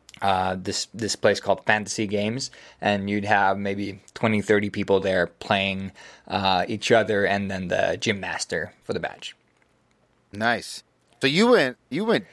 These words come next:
Speaker 2: deep, deep down the Pokemon <coughs> rabbit hole.
Speaker 1: Yeah, yeah.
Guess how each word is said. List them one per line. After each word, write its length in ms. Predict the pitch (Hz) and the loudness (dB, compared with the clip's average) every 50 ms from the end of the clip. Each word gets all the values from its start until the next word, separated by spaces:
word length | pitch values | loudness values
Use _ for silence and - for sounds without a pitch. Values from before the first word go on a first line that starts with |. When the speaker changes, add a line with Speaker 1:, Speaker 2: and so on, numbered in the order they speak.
| - | -4
Speaker 2:
deep, 200 | - 147 196 208 175 - _ _ _ _ _ _ _ _ _ _ | 0 0 0 0 -2 -8 _ _ _ _ _ _ _ _ _ _
deep 240 | - 170 240 233 - | -2 -2 -2 2 4
down 160 | - 135 123 | 2 2 4
the 60 | 120 110 | 4 4
Pokemon 480 | - - - - - 107 107 107 104 | 4 6 6 4 4 2 0 -2 0
<coughs> 60 | 101 | 2
rabbit 220 | 101 101 - - 98 | 4 4 4 4 0
hole. 260 | 92 92 85 80 - _ _ _ _ _ _ _ _ _ _ _ _ _ _ - - - | -2 -6 -8 -8 -12 _ _ _ _ _ _ _ _ _ _ _ _ _ _ -14 -6 -2
Speaker 1:
Yeah, 220 | 98 98 85 - - - _ - | 0 2 2 0 -2 -8 _ -8
yeah. 180 | 107 90 69 | -6 -6 -6